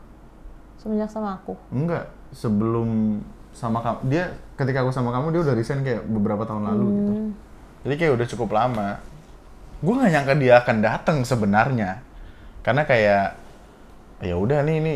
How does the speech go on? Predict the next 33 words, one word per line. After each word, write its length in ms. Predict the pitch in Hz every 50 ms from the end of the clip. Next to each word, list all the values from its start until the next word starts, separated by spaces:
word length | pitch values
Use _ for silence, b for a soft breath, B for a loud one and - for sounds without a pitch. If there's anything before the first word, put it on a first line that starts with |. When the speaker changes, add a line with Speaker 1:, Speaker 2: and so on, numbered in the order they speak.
| - -
Speaker 2:
ini 140 | 143 151 151 123 -
pernah 300 | - - - 113 110 107
jadi 240 | 101 104 98 104 101
teman 180 | - 101 98
dekat 220 | 95 104 - 104 -
gue 180 | 101 113 135
nih. 200 | 147 156 156 143 131
Karena 460 | 120 104 95 104 123 139 143 127 - - - - - -
ketika 400 | - 113 101 98 110 - 113 107
dia 640 | 98 95 104 104 101 104 104 101 98 98 98 - -
butuh 320 | - 110 110 110 101 107
sesuatu, 720 | - - 101 - 104 95 92 90 - 113 113 113 117 113 113
entah 220 | 95 110 107 107 104
yang 160 | 101 101 101
diomelin 640 | 107 104 107 113 107 113 110 113 113 123 123 120 117
atau 180 | 110 - 107
apa, 220 | 98 95 95 113 135
larinya 320 | 123 117 117 135 139 143
ke 160 | 127 120 104
gue 300 | 101 107 120 127 123 117 117 117 113 104
gitu. 280 | 104 95 - 104 104 101 101 101 131 - - B B B B B B B B B B B B B B B - - - - - - - - - - - - -
Tiba-tiba 420 | - 131 123 127 113 117 113 113 110
dateng. 720 | 101 101 92 90 85 - - 101 95 95 95 92 92 92 98 101 -
Sekarang 320 | - - - 107 110 104
hidupnya 320 | 110 107 98 98 101 101 104 101 95
sudah 300 | - - 107 98 98 -
asik 320 | - 101 98 98 - 98 -
sekali. 800 | - 95 90 92 87 87 87 87 87 87 87 87 87 87 87 90 95 117 - - - B B B B B B B B B B - - - - - - -
Bule-bule 640 | - 101 110 113 117 113 113 120 120 123 123 135 139
tidak 280 | 127 120 110 110 107 101
ada 40 | 107
yang 140 | 104 104
datang, 500 | 104 101 98 - - - 107 104 107 104